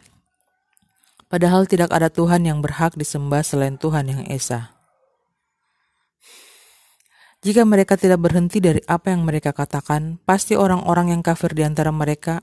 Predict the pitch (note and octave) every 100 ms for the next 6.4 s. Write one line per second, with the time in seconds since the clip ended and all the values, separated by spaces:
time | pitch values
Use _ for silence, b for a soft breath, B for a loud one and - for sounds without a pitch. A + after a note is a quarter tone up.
0 | - E3+ F3 F3 - F3 F3 - F3+ D#3+
1 | C#3+ C#3 C#3 B2+ B2+ B2 B2+ B B B
2 | B B - G3 G#3+ A#3+ A3 F#3 E3 E3
3 | D#3+ D3+ D3 - D3+ D3+ D3+ D#3 - C#3+
4 | C#3+ - D3 D#3 D#3+ D#3+ D#3+ E3 E3 E3+
5 | E3 - D3 - E3 C3+ B2 C3 C3 C3
6 | C3 C3 C#3+